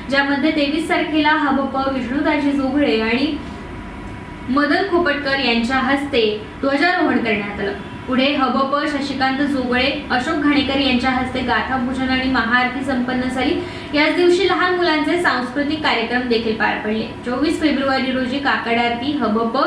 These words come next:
वसंत रामा जोगळे, विलास भोसले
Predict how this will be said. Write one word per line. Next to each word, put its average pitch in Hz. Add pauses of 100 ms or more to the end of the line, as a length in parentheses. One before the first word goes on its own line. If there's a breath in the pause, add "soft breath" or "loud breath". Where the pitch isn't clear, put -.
(360 loud breath)
वसंत 359
रामा 277
जोगळे, 262
विलास 240
भोसले 277